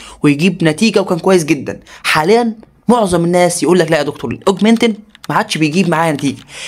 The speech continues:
ايه بقى المشكلة دي؟ اقول لك ده عنوان كبير جدًا في الميكروبيولوجي اسمه الانتيبيوتيك ريزيستنس. يعني ايه انتيبيوتيك ريزيستنس؟ ببساطة كده يعني ان الشخص اللي كان بياخد مضاد حيوي ده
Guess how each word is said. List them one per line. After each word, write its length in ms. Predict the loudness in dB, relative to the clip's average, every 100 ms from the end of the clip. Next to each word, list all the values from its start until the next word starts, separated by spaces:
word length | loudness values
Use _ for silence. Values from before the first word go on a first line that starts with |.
| -10 0
ايه 180 | 2 2 0
بقى 160 | 0
المشكلة 420 | -2 -4 -6 -4
دي؟ 220 | -4 -4 -8 -2
اقول 280 | 0 2 2
لك 100 | 0
ده 160 | 0
عنوان 420 | 0 -2 2 0 0
كبير 400 | -4 0 2 2
جدًا 480 | 0 0 0 -2 -2
في 420 | 0 2 2 0 -2
الميكروبيولوجي 1120 | -2 2 0 0 -4 0 2 4 4 0 -2 -8 -4 -2
اسمه 380 | 0 0 -2 -4 -6
الانتيبيوتيك 1200 | -6 -2 -4 -4 -2 0 0 -2 2 2 2 -2 -4 -2
ريزيستنس. 760 | 0 2 0 -2 -6 -6 -10 -8 -2
يعني 220 | 2 2
ايه 80 | 2
انتيبيوتيك 720 | -4 0 -2 0 0 0 -4 -6
ريزيستنس؟ 600 | -4 -4 -4 -4 -6 -14 -18 -4
ببساطة 440 | -2 0 0 0 0
كده 600 | 0 2 4 4 2 -4 -2
يعني 380 | 0 2 0 0
ان 80 |
الشخص 340 | -2 0 -2 -2
اللي 120 | -2
كان 180 | 0 2
بياخد 280 | 2 0 -2
مضاد 260 | 0 0
حيوي 280 | -2 0 0
ده 180 | 0